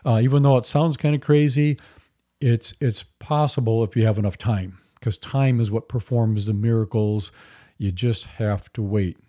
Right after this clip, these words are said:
Again, we don't want God doing miracles. That's a religious thing, but we'll let time perform miracles. I also <laughs> mentioned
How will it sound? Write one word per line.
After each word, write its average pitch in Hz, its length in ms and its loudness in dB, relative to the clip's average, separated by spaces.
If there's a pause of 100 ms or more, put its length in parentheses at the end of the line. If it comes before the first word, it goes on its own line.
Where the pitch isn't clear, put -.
(200)
Again, 95 240 -4
we 104 80 -2
don't 127 160 -2
want 139 200 -4
God 156 260 2
doing 147 200 2
miracles. 139 540 2
That's 131 220 -2
a 110 40 -4
religious 120 520 -2
thing, 123 300 2
but 107 200 0
we'll 123 180 2
let 110 220 -2
time 107 560 -2 (560)
perform 101 640 -2
miracles. 98 640 -2 (880)
I 110 80 -2
also 107 260 -2
<laughs> - 0 -
mentioned 110 460 -2